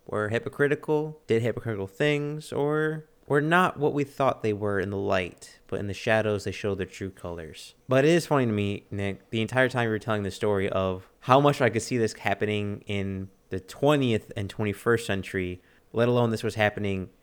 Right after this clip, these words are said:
le-, like, decades after us winning against the British in the Revolutionary War. It's just, humans never change. <laughs> We never learn, do we?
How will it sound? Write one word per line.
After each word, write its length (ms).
le-, 280
like, 280
decades 560
after 500
us 320
winning 300
against 360
the 460
British 580
in 160
the 280
Revolutionary 640
War. 460
It's 160
just, 240
humans 440
never 220
change. 560
<laughs> 140
We 80
never 260
learn, 400
do 180
we? 280